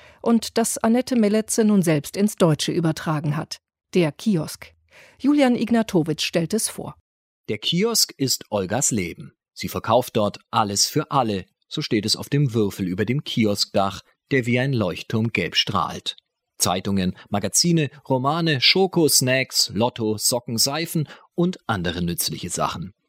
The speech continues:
Speaker 2: Olga ist Kioskverkäuferin aus Leidenschaft.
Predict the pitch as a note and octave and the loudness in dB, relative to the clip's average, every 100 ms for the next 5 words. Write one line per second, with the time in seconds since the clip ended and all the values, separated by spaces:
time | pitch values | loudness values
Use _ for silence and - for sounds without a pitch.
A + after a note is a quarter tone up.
0 | _ _ C#3 F3 F#3 F#3 F3+ D#3 - - | _ _ 0 2 0 -4 -2 -4 -4 -2
1 | C#3+ G#2 - - G2 G2+ F2+ F#2+ F2+ F2 | 0 2 0 -4 -2 -2 -2 -2 -4 -2
2 | C3 - A2 D#2+ - - - - - | 0 0 0 -2 -2 -2 -2 -8 -10